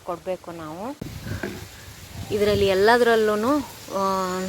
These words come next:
ಸ್ವಲ್ಪ ಎಲೆ ಬಂದ ತಕ್ಷಣ ನಾನು ನಿಮಗೆ ತೋರಿಸ್ತೀನಿ. ಈ ಲಿಲಿಯಮ್ ಬಲ್ಬಲ್ಲೂ ಬಂತು ಅಂದರೆ ತೋರಿಸ್ತೀನಿ. ನೋಡೋಣ,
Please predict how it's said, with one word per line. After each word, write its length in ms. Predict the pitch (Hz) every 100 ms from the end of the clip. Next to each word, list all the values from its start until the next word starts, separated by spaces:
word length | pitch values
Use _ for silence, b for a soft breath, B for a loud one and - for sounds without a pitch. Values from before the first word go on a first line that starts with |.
| - -
ಸ್ವಲ್ಪ 240 | 220 214
ಎಲೆ 320 | 208 196 226
ಬಂದ 280 | 226 214 208 208
ತಕ್ಷಣ 340 | 196 - 233 220
ನಾನು 200 | 185 175
ನಿಮಗೆ 260 | 175 170
ತೋರಿಸ್ತೀನಿ. 760 | 160 185 190 214 - 190 190 285 B B B B - 254
ಈ 260 | 247 226 - 196
ಲಿಲಿಯಮ್ 540 | 220 240 277 269 247 233
ಬಲ್ಬಲ್ಲೂ 720 | 226 226 208 214 214 233 208
ಬಂತು 380 | 190 202 214 220
ಅಂದರೆ 280 | 196 196
ತೋರಿಸ್ತೀನಿ. 840 | 190 185 185 - - 185 185 233 262 B B B B 196
ನೋಡೋಣ, 400 | 220 240 233